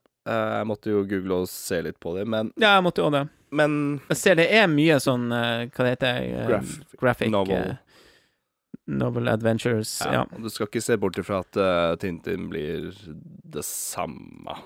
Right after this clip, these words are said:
Speaker 2: Med litt sånn, eh, point and click, kanskje,
Speaker 1: Mm,
Speaker 2: eller
Speaker 1: kanskje. Kanskje,
Speaker 2: Kanskje.
Speaker 1: kanskje litt mer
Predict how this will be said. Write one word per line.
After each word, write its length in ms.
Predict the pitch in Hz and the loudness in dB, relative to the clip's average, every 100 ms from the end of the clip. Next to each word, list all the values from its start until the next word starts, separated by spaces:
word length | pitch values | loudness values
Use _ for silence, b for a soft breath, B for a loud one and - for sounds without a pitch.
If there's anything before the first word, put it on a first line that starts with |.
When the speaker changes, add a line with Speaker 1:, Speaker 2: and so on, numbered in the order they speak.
| B B | B B
Speaker 2:
Med 340 | 139 147 120 107 | 2 4 4 4
litt 180 | 107 | 0
sånn, 480 | - 110 104 104 104 | -2 -4 -4 -4 -6
eh, 440 | 101 98 98 98 98 | -6 -4 -6 -6 -8
point 260 | - 104 | -6 -4
and 80 | 95 | -6
click, 180 | - 101 | -6 -6
kanskje, 320 | - 90 - | -6 -6 -6
Speaker 1:
Mm, 80 | - | -6
Speaker 2:
eller 160 | 95 104 | -6 -4
Speaker 1:
kanskje. 680 | 123 113 110 110 110 117 120 _ _ _ - | -4 -6 -10 -10 -10 -12 -16 _ _ _ -2
Kanskje, 300 | 127 - - | -2 -2 -4
Speaker 2:
Kanskje. 220 | - 123 | -2 0
Speaker 1:
kanskje 180 | 123 120 | 2 2
litt 160 | 120 | 0
mer 100 | - | 0